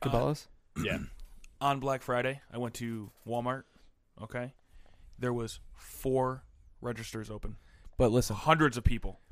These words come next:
Speaker 4: But
Speaker 1: waiting in line.
Speaker 4: But no, what they do, what they do, what good stores do now, though,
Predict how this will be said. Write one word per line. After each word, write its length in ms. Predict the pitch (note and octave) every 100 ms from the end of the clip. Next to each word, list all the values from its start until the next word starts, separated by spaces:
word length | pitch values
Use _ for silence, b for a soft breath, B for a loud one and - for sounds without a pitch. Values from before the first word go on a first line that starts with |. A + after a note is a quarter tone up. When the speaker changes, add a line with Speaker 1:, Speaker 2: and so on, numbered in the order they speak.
| -
Speaker 4:
But 80 | B2+
Speaker 1:
waiting 200 | A#2+ A#2
in 80 |
line. 200 | A2 G2+ -
Speaker 4:
But 140 | A#2+
no, 240 | A#2 F#2 -
what 200 | C#3+ E3
they 120 | D#3+
do, 300 | C3+ C#3+ C3+ -
what 160 | B2+
they 120 | C3+ A#2+
do, 180 | A#2
what 220 | - A2 -
good 180 | A#2
stores 320 | - A2+ G2+ -
do 120 | G2
now, 200 | G2+ G#2+
though, 280 | F#2 F2+